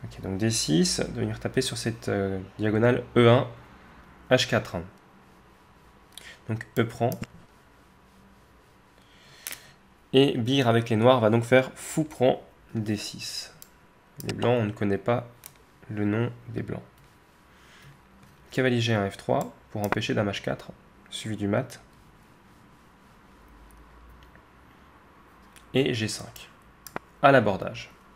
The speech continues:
à l'assaut. L'idée, c'est de jouer G quatre suivi de dame H quatre. D'accord. Donc ici,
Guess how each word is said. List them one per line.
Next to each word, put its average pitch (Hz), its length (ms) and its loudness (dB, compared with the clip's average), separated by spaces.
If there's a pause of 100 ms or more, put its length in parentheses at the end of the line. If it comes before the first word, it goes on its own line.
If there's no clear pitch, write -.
(200)
à 127 60 8
l'assaut. - 380 4 (1600)
L'idée, 110 240 4
c'est 127 140 0
de 110 100 2
jouer 120 380 2
G 123 220 2
quatre 120 320 2
suivi 117 280 -4
de 110 100 0
dame 101 200 0
H - 160 -8
quatre. - 240 -16 (800)
D'accord. - 340 -8 (920)
Donc 117 240 -2
ici, 165 420 0